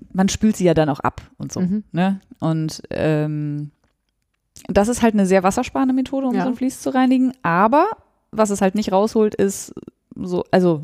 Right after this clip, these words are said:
Speaker 1: auch da behaupten Leute anderes, aber das macht für mich wenig Sinn. Ähm, Heu und Stroh geht nicht raus und Fett geht nicht raus. Also das ist tatsächlich nur für den Dreck, also für, für Kot und, weiß ich nicht, Erde und so vielleicht auch, das weiß ich nicht.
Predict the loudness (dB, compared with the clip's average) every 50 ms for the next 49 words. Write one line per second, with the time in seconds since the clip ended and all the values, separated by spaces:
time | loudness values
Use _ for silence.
0 | -8 -8 -8 -8 -8 -2 2 4 6 6 4 4 2 2 2 0 0 0 0 2
1 | 2 4 4 2 2 2 2 2 0 0 0 -2 -2 0 0 0 -2 -2 -6 _
2 | _ _ -6 -6 -6 -6 -8 -10 -8 -8 -8 -8 -6 -6 -6 -6 -6 -2 0 0
3 | 0 0 -2 -6 -20 -20 -20 -20 -20 -20 -20 -20 _ _ -6 0 2 4 4 4
4 | 4 4 2 2 0 0 -2 -2 -4 -4 -6 -8 -10 _ _ -14 -12 -12 -12 -12
5 | -8 -2 0 2 4 4 2 0 -2 0 0 0 2 2 0 0 0 0 2 4
6 | 4 4 4 2 0 -2 0 0 0 2 2 2 2 2 -2 -4 -4 -4 -8 -8
7 | -6 -6 -8 -8 -8 -12 -16 _ -2 0 2 4 4 4 4 2 0 0 2 2
8 | 2 2 2 0 2 2 2 4 4 4 4 2 2 2 0 -4 -12 -10 -2 0
9 | 0 0 2 0 -2 -2 -2 -8 -12 -12 -6 -6 -4 0 0 -2 -2 -2 -6 _
10 | -20 -20 -20 -20 -20 -20 -20 _ _ _ _ _ _ _ _ _ _ 2 2 2
11 | 2 0 -4 -8 -8 -6 -4 -2 -4 -4 -4 -2 2 4 4 4 4 4 2 0
12 | 0 -2 -4 -2 0 0 0 0 0 0 0 -2 0 -2 -4 -2 0 0 0 -2
13 | -4 -4 -2 -4 -4 -4 -6 -16